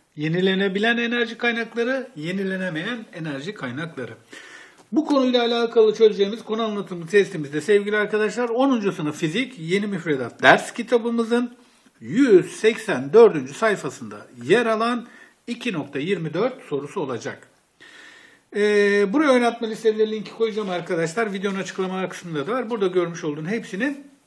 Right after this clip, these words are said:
e, videolarının tamamını bulabilirsiniz.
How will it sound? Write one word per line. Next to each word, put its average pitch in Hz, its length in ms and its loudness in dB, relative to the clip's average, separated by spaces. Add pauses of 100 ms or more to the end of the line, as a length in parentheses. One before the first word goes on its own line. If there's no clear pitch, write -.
(160)
e, 151 80 -14 (720)
videolarının 165 1160 -4
tamamını 170 540 -6
bulabilirsiniz. 190 640 -6